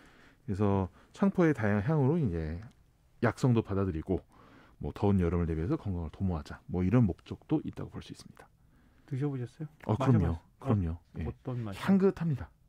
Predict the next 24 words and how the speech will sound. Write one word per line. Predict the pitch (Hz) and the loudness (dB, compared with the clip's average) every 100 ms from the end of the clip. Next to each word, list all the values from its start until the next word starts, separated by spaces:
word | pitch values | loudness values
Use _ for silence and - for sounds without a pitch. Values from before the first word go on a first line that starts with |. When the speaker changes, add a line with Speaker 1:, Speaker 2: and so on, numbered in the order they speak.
| _ - | _ -12
Speaker 2:
향긋해요? | 170 156 - 98 98 - | -8 -8 -8 -12 -14 -8
Speaker 1:
향긋하고 | - 151 151 123 120 165 170 | -2 0 0 -2 0 0 0
좀 | - 98 90 - | -4 -4 -4 0
그윽하기도 | 135 131 131 117 | 2 2 0 -2
하고요. | 110 107 - - - - | 0 -2 -4 -14 -18 -4
독특하기도 | 117 - - 147 135 127 | -4 -2 -2 0 0 2
한데 | 127 139 113 - - - - | 2 2 0 -2 -16 -20 -6
입안에서 | 107 120 156 160 147 156 | 0 4 4 2 2 2
남는 | 117 113 | 2 0
풍미가 | - 160 151 - - - - | 0 -2 -2 -6 -20 -16 -14
계속 | - - | -14 -10
잔잔하게 | 131 127 165 160 147 | -10 -8 -4 -2 0
좀 | 107 | -2
남아있어요. | 82 78 - - _ _ _ _ - | -6 -12 -16 -20 _ _ _ _ -12
Speaker 2:
아, | - | -12
그게 | - 123 139 - _ _ - | -6 -2 -2 -4 _ _ -18
판매가 | - 214 208 185 135 92 - _ _ - - | -8 -6 -4 -4 -4 -8 -16 _ _ -20 -14
되고 | 117 | -6
Speaker 1:
그러니까 | 143 | -2
저는 | 139 170 180 | 2 2 4
Speaker 2:
있어요? | 143 | 4
Speaker 1:
이제 | 127 123 | 4 4
그 | 104 98 92 | 2 0 2
단오제에 | 131 135 113 87 | 4 6 4 0